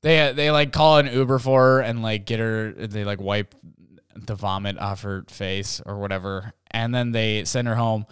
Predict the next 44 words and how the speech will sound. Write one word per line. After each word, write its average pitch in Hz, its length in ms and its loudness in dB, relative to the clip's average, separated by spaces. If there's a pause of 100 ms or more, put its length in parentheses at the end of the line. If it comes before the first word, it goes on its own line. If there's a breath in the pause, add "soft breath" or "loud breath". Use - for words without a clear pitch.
(360 soft breath)
And 160 100 4
then 190 80 4
after 214 300 2
the 180 80 4
show, 160 480 4 (360 soft breath)
I 160 120 2
just 165 260 2
finished. 127 400 0
I 123 100 2
was 113 80 0
like, 113 160 0
"Ah, 117 220 4
I 101 220 -2 (100)
ju-, 104 400 -8
let's 110 240 -6
just - 460 -10
wrap 101 340 -2
it 107 80 -4
up." 104 400 -2 (100)
And 127 120 -6
then 143 80 -2
I 143 80 0
get 185 160 2
off 175 120 4
stage, 139 400 2 (760 soft breath)
and, 139 260 2
um, 113 440 4 (180)
her 135 100 0
friends 240 260 6
came 135 160 2
up 107 140 2
to 107 80 -4
me, 95 180 -2 (160)
and 123 140 -2
I 120 80 0
was 120 140 0
like, 117 160 2
"Hey, 143 180 4
guys." 117 540 4 (240)
And 107 160 -6
they're 107 100 -4
like, 101 180 -2
"Hey, 123 240 -2
John. 95 360 -4